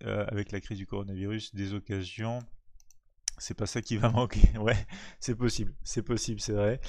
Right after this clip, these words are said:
On corrige de plus en plus, euh, juste à cinq minutes de l'Open U S. On va voir comment ça se passe. John qui nous disait, « Ouverture dans quinze minutes, ça peut monter un petit peu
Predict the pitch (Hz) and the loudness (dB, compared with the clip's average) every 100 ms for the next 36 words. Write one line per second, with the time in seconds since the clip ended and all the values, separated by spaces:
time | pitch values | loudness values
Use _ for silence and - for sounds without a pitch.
0 | - - - 120 160 165 156 135 139 139 | -8 -10 -6 2 4 4 2 -2 -2 -2
1 | 143 143 - - - 107 107 107 104 104 | -2 -4 -6 -10 -4 0 2 2 0 -2
2 | 101 101 135 - 110 127 117 113 117 107 | -2 -6 -6 -4 -2 -2 -4 -6 -6 -4
3 | 104 98 107 107 - - - - 107 104 | -4 -4 -4 -6 -12 -20 -18 -6 0 2
4 | 113 - - - - - - - - _ | 2 -2 -6 -12 -18 -20 -20 -20 -20 _
5 | - - - - - - - - - - | -20 -20 -20 -20 -20 -20 -20 -20 -14 -4
6 | 120 117 - 117 110 110 - 117 120 - | 0 2 0 -2 -2 -2 0 2 2 0
7 | - - - - - - - _ _ _ | -6 -8 -14 -20 -20 -20 -20 _ _ _
8 | _ _ _ _ _ _ _ _ _ - | _ _ _ _ _ _ _ _ _ -18
9 | - 110 123 113 127 113 107 104 123 113 | -12 -4 -4 -4 -8 -6 -6 -2 0 2
10 | 113 - 127 107 139 131 113 120 123 135 | 2 0 -4 -4 -4 -4 -4 -6 -6 -8
11 | - 123 113 117 - 120 110 107 - 120 | -6 -6 -4 -4 -4 -6 -6 -6 -4 -4
12 | - 104 98 - 95 113 | -4 -10 -12 -14 -6 -4